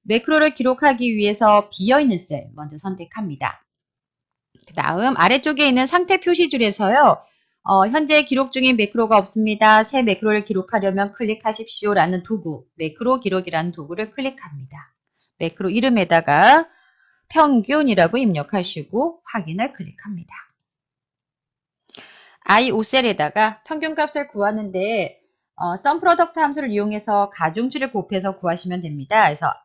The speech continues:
아이오 셀에다가 이퀄 썸 프로덕트 함수 입력하시고요. 그 다음 정보와 능력부터 인터넷 임-, 범위 정하시고 쉼표, 위쪽에 있는 가중치 값 선택하시고 절대 참조.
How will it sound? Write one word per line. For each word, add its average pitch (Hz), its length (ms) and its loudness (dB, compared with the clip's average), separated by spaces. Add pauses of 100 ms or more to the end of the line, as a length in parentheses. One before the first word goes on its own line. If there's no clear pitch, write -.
(140)
아이오 196 360 0
셀에다가 180 760 4
이퀄 180 540 -4
썸 240 340 -2
프로덕트 247 600 -2
함수 185 300 -8
입력하시고요. 151 1200 -2 (1160)
그 - 120 -20
다음 240 720 -2
정보와 233 380 4
능력부터 226 800 2
인터넷 208 880 0
임-, 165 200 -8 (140)
범위 196 320 -2
정하시고 165 560 -6
쉼표, 185 800 -2
위쪽에 226 400 -2
있는 226 200 -2
가중치 185 720 -4
값 196 360 4
선택하시고 175 920 -4
절대 190 460 -4
참조. 156 600 -12